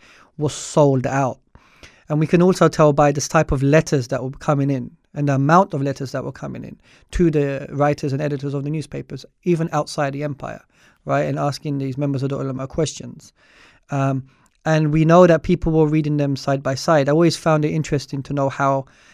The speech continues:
they physically interacted with them. So did people do abtest, wudu, and then, you know, take this newspaper that had Arabic words in it and, and place them in interesting places? And the reason why I say that is 'cause a friend of mine, his grandfather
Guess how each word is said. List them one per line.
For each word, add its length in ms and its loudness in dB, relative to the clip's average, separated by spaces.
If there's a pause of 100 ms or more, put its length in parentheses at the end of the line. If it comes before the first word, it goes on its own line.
(140)
they 100 0
physically 520 0
interacted 480 -6
with 140 -18
them. 200 -16
So 140 -16
did 200 -8
people 220 -6
do 140 -6
abtest, 440 -8
wudu, 380 -6
and 140 -8
then, 160 -6 (300)
you 100 -6
know, 120 0
take 320 -2
this 180 -2
newspaper 500 -2
that 140 -6
had 320 -6 (240)
Arabic 420 -2
words 320 -2
in 100 -6
it 200 -10
and, 260 -8 (380)
and 160 -2
place 240 2
them 160 -2
in 80 -2
interesting 420 -4
places? 340 -4
And 80 -6
the 80 -4
reason 240 -4
why 120 -6
I 40 -4
say 220 0
that 120 2
is 100 -6
'cause 120 -6
a 40 0
friend 280 0
of 60 -2
mine, 240 -4 (340)
his 220 2
grandfather 720 -2